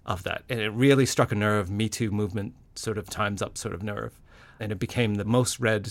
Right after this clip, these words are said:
story in The New Yorker's history. And now this is the debut collection from this writer. And broadly, the themes are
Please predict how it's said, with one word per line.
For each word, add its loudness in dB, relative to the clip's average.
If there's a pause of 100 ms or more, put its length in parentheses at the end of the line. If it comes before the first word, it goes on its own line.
(240)
story -2
in -6
The -2
New 0
Yorker's -2
history. -6 (420)
And 6
now 12
this 2
is 0
the -2
debut 4
collection 0
from -2
this -6
writer. -8 (440)
And 6
broadly, 8 (100)
the -2 (100)
themes 4
are 4